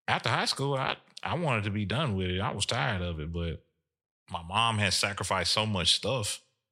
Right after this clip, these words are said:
just for us to be in a position to even go to school, you know,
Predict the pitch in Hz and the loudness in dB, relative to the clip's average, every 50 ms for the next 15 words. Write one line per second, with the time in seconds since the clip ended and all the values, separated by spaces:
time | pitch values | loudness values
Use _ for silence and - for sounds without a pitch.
0 | _ - 73 - 92 104 104 - - 92 95 98 95 - - 80 90 104 110 95 | _ -10 -4 0 0 2 2 2 2 2 2 2 2 0 -2 -2 0 0 0 0
1 | 90 - 87 85 82 95 107 107 - 87 85 85 - 82 90 107 101 85 76 73 | 0 -2 -4 -2 0 2 2 2 2 2 0 -4 -4 -4 -2 -2 -2 -2 -4 -6
2 | 76 80 80 - 92 92 104 113 107 78 80 - - - 80 82 80 80 80 78 | -6 -8 -6 -2 0 0 2 2 0 2 2 0 0 0 -2 -4 -4 -4 -6 -6
3 | 82 80 80 82 85 85 82 87 85 | -6 -4 -2 -2 -2 -2 -2 -4 -6